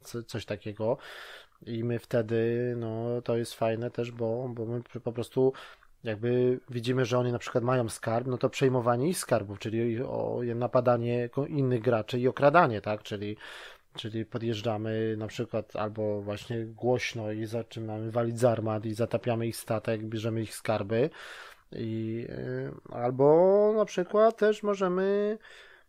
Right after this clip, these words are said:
mm, na przykład w-, też taką akcję mieliśmy, że podpływamy gdzieś tam, widzimy w, w oddali zacumowany właśnie statek przeciwnej ekipy. Oni zeszli na, jakby na ląd, gdzieś tam chodzą po wyspie, no to my po cichu po prostu do,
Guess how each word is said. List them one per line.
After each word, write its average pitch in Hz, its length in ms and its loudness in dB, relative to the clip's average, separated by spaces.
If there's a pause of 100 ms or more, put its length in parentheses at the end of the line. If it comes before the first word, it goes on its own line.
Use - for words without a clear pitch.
(160)
mm, 196 1160 -6
na 160 100 -2
przykład 147 260 -2
w-, 143 240 -16
też 147 180 -2
taką 143 260 0
akcję 143 280 0
mieliśmy, 139 360 0
że 127 140 -2
podpływamy 123 880 -2 (300)
gdzieś 117 340 -4
tam, 123 240 0
widzimy 113 400 -4
w, 113 320 -10
w 113 60 -6
oddali 117 680 0
zacumowany 113 600 -2
właśnie 110 340 -6 (460)
statek - 420 -2
przeciwnej 113 540 -2
ekipy. 117 580 -4 (600)
Oni 113 300 -4
zeszli 120 400 -2
na, 117 80 -2
jakby 110 260 -4
na 113 140 0
ląd, 113 440 0
gdzieś 113 260 -4
tam 120 120 -4
chodzą 117 320 -2
po 104 120 -8
wyspie, 110 440 -4
no 208 120 -2
to 208 120 0
my 208 140 2
po 165 140 -4
cichu 135 360 -2
po 135 120 0
prostu 131 400 -2
do, 117 500 0